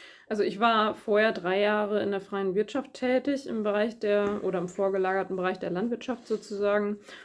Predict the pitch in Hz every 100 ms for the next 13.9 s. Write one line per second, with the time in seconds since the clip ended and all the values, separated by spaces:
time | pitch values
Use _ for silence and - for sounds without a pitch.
0 | - - 214 190 220 254 - 214 233 240
1 | 220 220 220 - 202 208 208 214 175 208
2 | - - 233 247 254 240 220 220 - 214
3 | 214 226 214 220 233 226 - 214 190 247
4 | 226 214 208 220 208 208 214 233 220 202
5 | 185 220 - 254 254 285 302 302 - -
6 | - _ _ - 247 208 202 247 269 277
7 | 254 247 247 247 - 254 220 302 277 190
8 | 185 196 214 180 - 202 196 214 262 240
9 | 214 208 233 233 - - 190 - 165 202
10 | 202 202 233 214 196 202 202 220 254 254
11 | - 240 226 226 226 226 233 226 220 226
12 | 220 - 233 - - 220 214 214 - 269
13 | - 233 226 196 233 233 220 208 202